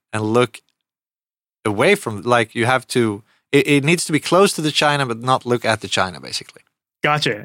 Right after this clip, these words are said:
Speaker 2: Interesting. Yeah, I love that. I think that's a, a great way to break it down. And it makes a lot of sense 'cause, yeah, if you're trying to,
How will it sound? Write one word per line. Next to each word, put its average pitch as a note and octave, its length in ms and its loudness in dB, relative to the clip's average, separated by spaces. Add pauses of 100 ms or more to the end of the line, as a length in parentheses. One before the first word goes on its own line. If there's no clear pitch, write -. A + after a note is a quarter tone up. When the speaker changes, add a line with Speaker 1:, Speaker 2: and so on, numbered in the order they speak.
Speaker 2:
Interesting. E3 460 -2
Yeah, G#3+ 100 2
I F3+ 220 2
love G#3+ 180 0
that. D#3 160 0
I C#3 80 2
think F3+ 140 0
that's E3 160 0
a, D3+ 240 2
a C3+ 40 0
great C3+ 200 0
way D3 100 0
to C3+ 80 -2
break B2+ 240 0
it A#2 60 -4
down. B2+ 400 0 (380)
And C3 400 0
it D#3 120 0
makes E3+ 180 0
a F#3+ 40 0
lot E3+ 160 2
of C3+ 80 0
sense D#3+ 340 0
'cause, A#2 260 -2
yeah, E3+ 140 2
if - 80 -4
you're C#3 80 0
trying E3 220 0
to, B2+ 240 0